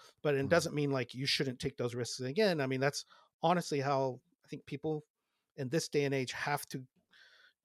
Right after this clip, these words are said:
Speaker 1: go through that cycle to meet, you know, new people or meet new circumstances. Um, so I, we're basically just agreeing with each other over and over here, but, like,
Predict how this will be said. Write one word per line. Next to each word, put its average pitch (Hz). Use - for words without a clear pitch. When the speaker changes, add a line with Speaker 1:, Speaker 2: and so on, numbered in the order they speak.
Speaker 1:
go 160
through 202
that 156
cycle 165
to -
meet, 123
you 147
know, 123
new 127
people 151
or 113
meet 117
new 123
circumstances. 131
Um, 117
so 156
I, 165
we're 170
basically 208
just 160
agreeing 135
with 151
each 151
other 147
over 131
and 123
over 127
here, 156
but, 139
like, 135